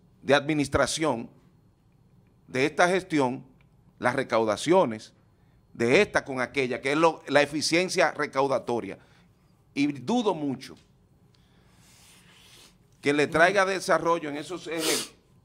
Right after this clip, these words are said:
transversales que decía Fulvio, cuando en la gestión, antes de entregar, siete días antes, él dispone, el a-, el antiguo alcalde, abrir el ayuntamiento, que todo estaba cerrado,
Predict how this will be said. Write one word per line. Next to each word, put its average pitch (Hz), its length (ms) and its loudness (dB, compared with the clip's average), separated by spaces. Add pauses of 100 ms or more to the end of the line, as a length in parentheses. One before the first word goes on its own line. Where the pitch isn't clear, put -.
transversales 139 760 -2
que 120 140 -8
decía 127 360 -6
Fulvio, 107 480 -10 (880)
cuando 131 640 2
en 123 140 -6
la 123 100 2
gestión, 131 680 -2 (260)
antes 160 400 -4
de 139 100 -6
entregar, 127 460 -2
siete 139 340 -4
días 156 240 2
antes, 139 260 -6 (1300)
él 143 180 -4
dispone, 143 560 -4 (580)
el 87 120 -8
a-, 90 220 -6 (120)
el 95 140 -8
antiguo 131 380 -6
alcalde, 127 460 -4 (240)
abrir 113 340 -2
el 170 120 -2
ayuntamiento, 143 680 -6
que 95 100 -12
todo 127 260 -6
estaba 131 300 -6
cerrado, 117 460 -8